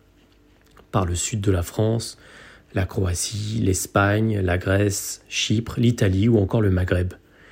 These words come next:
Il se caractérise, cette, ce régime,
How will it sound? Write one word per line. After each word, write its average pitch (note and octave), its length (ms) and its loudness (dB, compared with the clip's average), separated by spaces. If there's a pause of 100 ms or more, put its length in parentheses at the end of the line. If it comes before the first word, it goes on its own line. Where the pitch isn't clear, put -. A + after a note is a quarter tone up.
(500)
Il C3+ 140 4
se B2+ 300 6
caractérise, B2+ 920 2
cette, - 360 -6
ce - 220 -6
régime, F#2+ 600 2